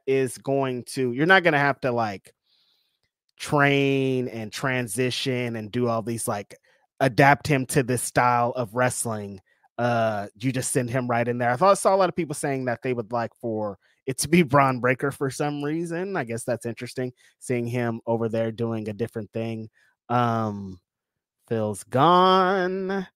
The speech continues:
Hope he comes back. But, um,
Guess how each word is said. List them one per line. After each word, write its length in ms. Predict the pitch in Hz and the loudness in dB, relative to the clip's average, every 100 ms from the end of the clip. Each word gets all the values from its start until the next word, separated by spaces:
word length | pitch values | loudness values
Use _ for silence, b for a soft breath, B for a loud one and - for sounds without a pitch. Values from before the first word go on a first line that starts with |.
| _ _ _ | _ _ _
Hope 220 | - - | -12 -10
he 100 | 95 | -14
comes 560 | - 95 95 92 95 90 | -14 -12 -12 -12 -14 -16
back. 1160 | 85 110 135 175 190 202 190 185 185 196 190 - 113 | -8 6 10 10 10 8 6 4 4 2 0 -6 4
But, 200 | 135 135 | 8 10
um, 580 | 131 127 123 120 113 | 8 6 4 0 -4